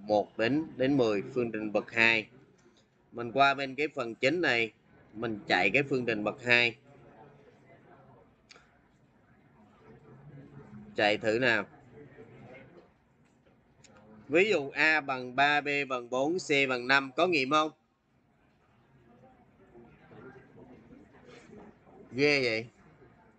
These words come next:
Giỏi vậy. Mới thử luôn.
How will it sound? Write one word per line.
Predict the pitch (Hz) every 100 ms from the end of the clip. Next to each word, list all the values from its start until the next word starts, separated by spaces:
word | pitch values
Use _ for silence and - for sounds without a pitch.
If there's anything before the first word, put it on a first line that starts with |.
| _ _ _ _ _ _ _ - -
Giỏi | 113 110 160
vậy. | 165 113 120 _ _ _ - - _ _ _ _ -
Mới | 160 202
thử | 139 156
luôn. | 160 143